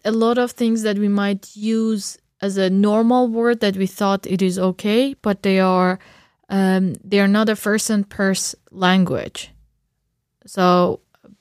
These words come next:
as an example, one of the things that were in this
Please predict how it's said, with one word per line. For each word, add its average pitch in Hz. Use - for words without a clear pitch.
as 208
an 208
example, 233
one 214
of 208
the 190
things 202
that 190
were 185
in 180
this 170